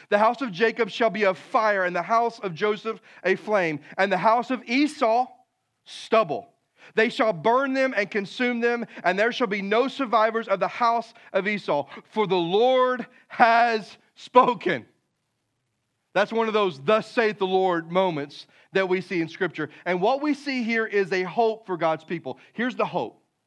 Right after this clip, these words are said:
That for all those who've been in Judah that were now in captivity in Babylon,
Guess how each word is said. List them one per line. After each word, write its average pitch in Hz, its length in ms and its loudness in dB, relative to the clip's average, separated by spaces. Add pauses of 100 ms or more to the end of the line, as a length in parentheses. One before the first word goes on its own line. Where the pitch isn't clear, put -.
(480)
That 196 140 -2
for 190 180 -4
all 247 380 2
those 233 320 0
who've 208 200 -4
been 202 180 0
in 165 180 -4
Judah 220 380 -4
that 185 160 -4
were 175 100 -4
now 196 240 0
in 196 80 -6
captivity 208 580 -4
in 180 120 -2
Babylon, 202 560 0